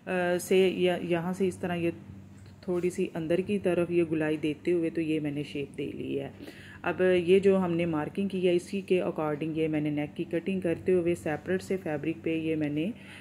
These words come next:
press के साथ इसको paste कर लिया था। और जैसा कि आप लोग देख रहे हैं, ये मुनासिब जो fabric का margin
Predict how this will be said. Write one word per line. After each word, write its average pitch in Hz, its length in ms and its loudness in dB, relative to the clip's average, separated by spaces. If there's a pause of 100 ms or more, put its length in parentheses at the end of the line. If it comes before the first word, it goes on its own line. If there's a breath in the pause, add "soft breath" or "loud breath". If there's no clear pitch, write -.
(120)
press 190 220 0
के 208 120 0
साथ 170 280 0
इसको 165 280 -4
paste 151 280 -2
कर 185 180 0
लिया 180 280 2
था। 185 240 0
और 170 560 4
जैसा 156 260 -2
कि 170 140 -4
आप 165 180 -4
लोग 147 160 -2
देख 151 260 -4
रहे 165 80 0
हैं, 165 80 -2
ये 160 120 0
मुनासिब 156 460 -4
जो 160 120 -2
fabric 147 400 -6
का 156 80 -8
margin 143 580 -4